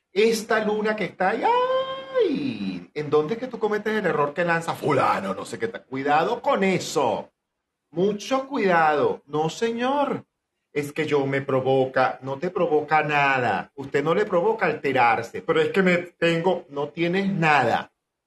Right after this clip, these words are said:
Sal, pega un grito, ponte a bailar, vol-, como dice mi amiga Amanda Gutiérrez, "Voltea la tortilla, mi amor.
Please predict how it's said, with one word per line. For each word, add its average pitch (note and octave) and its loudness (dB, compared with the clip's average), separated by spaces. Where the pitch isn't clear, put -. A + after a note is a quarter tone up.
Sal, F3+ 0
pega C#3+ 2
un C#3+ -4
grito, B3+ 2
ponte D3+ 0
a C3 4
bailar, B3 2
vol-, D#3+ 0
como D#3 -2
dice D#3 -2
mi F3+ 0
amiga D3+ -2
Amanda D3+ -2
Gutiérrez, G3 -2
"Voltea C3 2
la C3+ 0
tortilla, A#3 0
mi B2 -4
amor. F2 -8